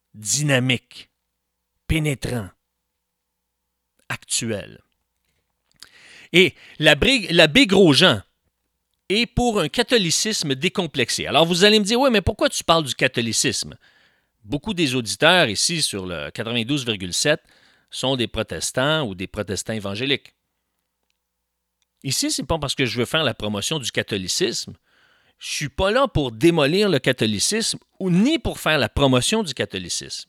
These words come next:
Je suis ici, avec cette tribune, là, pour démontrer qu'il y a des valeurs dans notre société qui sont à dénoncer, puis il y a des valeurs qui sont appelées à être mises de l'avant. Alors,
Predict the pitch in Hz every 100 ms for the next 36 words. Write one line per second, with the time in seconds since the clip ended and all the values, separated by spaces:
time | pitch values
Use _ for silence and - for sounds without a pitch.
0 | _ - - 110 107 190 233 110 107 -
1 | 113 - 107 92 147 226 160 - 92 113
2 | 120 196 220 _ 113 104 143 135 120 -
3 | - 113 104 101 104 131 131 190 180 110
4 | 104 - 123 - - 110 202 - - -
5 | 247 214 170 165 139 113 - 113 - _
6 | _ 113 110 117 110 143 113 110 92 78
7 | _ _ _ - - 202 233 139 113 117
8 | 113 190 202 - 117 131 - 107 101 120
9 | 170 196 160 120 101 80 _ _ _ _
10 | _ _ _ - 156 113